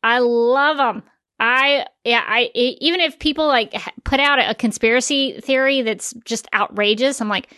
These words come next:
"Hey, I'm gonna look into that. Maybe there's something to this." I really enjoy a, a good conspiracy, and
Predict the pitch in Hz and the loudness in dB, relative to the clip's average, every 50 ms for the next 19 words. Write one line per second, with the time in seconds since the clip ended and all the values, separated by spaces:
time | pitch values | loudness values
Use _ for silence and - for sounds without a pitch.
0 | - - - _ _ _ - 247 262 - 185 208 247 240 190 175 175 - - - | -20 -20 -20 _ _ _ -10 -8 -6 -6 -2 -2 -2 0 -2 -2 -4 -6 -10 -8
1 | - 196 196 - 269 254 254 240 190 175 170 180 185 196 226 247 226 208 190 - | -6 -6 0 2 4 6 6 4 4 2 0 0 -2 0 2 2 2 2 0 -2
2 | - 208 - 175 160 - - 262 254 - - - - - - - - - - - | -4 -4 -4 -6 -2 0 2 2 2 2 0 -2 -6 -10 -12 -16 -16 -16 -8 -4
3 | 294 339 403 381 392 392 381 370 349 311 269 226 262 302 359 339 294 254 233 226 | -2 0 0 0 0 0 2 2 0 0 0 0 0 0 0 0 2 2 0 0
4 | - - - - - - _ _ _ 233 240 240 - - 247 214 277 262 240 - | -2 -6 -12 -20 -20 -20 _ _ _ 0 0 0 0 -2 0 0 0 -2 0 -2
5 | 277 233 - - 262 285 311 - - 220 202 185 - - 226 226 220 226 208 | -4 -4 0 0 2 2 2 2 0 -2 -2 -2 -2 0 0 0 0 -2 -4